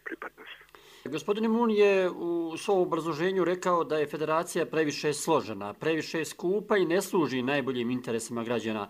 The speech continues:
Speaker 2: Da li ste vi od gospodina Muna dobili, e, neke konkretne instrukcije, e, šta raditi i kako, da kažemo, preustrojiti Federaciju B I H, da ona bude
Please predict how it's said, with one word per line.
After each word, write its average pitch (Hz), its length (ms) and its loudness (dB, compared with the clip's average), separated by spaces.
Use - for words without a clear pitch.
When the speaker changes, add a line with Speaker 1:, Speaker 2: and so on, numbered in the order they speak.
Speaker 2:
Da 127 180 0
li 196 80 2
ste 214 180 4
vi 226 180 2
od 190 60 4
gospodina 180 500 2
Muna 170 220 2
dobili, 147 480 0
e, 135 40 0
neke 131 360 -2
konkretne 156 600 0
instrukcije, 131 760 -2
e, - 80 -2
šta 160 300 -2
raditi 147 520 -2
i 147 200 -10
kako, 156 420 0
da 117 360 -10
kažemo, 127 720 -4
preustrojiti 127 640 -4
Federaciju 107 600 -8
B 101 100 -6
I 95 120 -6
H, 160 200 0
da 151 100 -2
ona 147 140 0
bude 123 400 -2